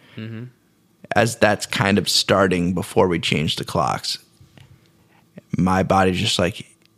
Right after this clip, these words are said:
Speaker 2: "Remember, you're supposed to be depressed now." I'm like, "Oh, sweet."
Speaker 1: Yeah.
Speaker 2: And then, yeah, everything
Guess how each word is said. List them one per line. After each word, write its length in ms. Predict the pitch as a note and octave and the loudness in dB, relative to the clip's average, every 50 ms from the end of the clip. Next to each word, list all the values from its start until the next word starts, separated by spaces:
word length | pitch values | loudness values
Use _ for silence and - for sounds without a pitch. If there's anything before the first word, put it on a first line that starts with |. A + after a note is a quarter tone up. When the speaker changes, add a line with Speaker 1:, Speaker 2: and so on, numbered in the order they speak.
| _ _ _ | _ _ _
Speaker 2:
"Remember, 260 | - G#2 G#2+ G#2+ G#2+ G#2+ | 2 2 4 4 4 4
you're 140 | G#2 G2+ | 4 2
supposed 300 | - - - - - - | 2 0 0 0 0 -2
to 60 | - - | -4 -6
be 40 | |
depressed 400 | - - - - - - - - | -6 -6 -8 -8 -8 -8 -8 -8
now." 80 | - - - | -10 -8 -8
I'm 100 | - - | -8 -10
like, 140 | - - - | -10 -4 0
"Oh, 420 | - C#3+ F3 F3 C3+ A2 - - - - - - _ _ _ _ - _ _ | 2 4 4 6 4 4 2 -2 -8 -16 -20 -20 _ _ _ _ -20 _ _
sweet." 680 | - - - - - B2+ C#3+ C#3+ B2+ G2 C2 - - - - _ _ _ _ | -10 -6 -6 -2 2 6 6 8 8 6 4 0 -6 -14 -20 _ _ _ _
Speaker 1:
Yeah. 180 | - G2+ G2+ F2+ - - - _ _ _ _ _ _ - | -10 -10 -10 -10 -10 -16 -20 _ _ _ _ _ _ 2
Speaker 2:
And 180 | A2+ A2 A2 | 4 4 4
then, 260 | G#2+ G#2 G#2 G#2 G#2 | 4 2 2 2 4
yeah, 280 | A2 A2 A2 A2 G#2+ G#2+ | 4 4 4 2 2 0
everything 580 | G#2+ - A2+ A2+ A2+ A2 G#2+ G#2+ G#2 G2+ G#2 | 0 0 0 0 2 2 2 2 2 0 -2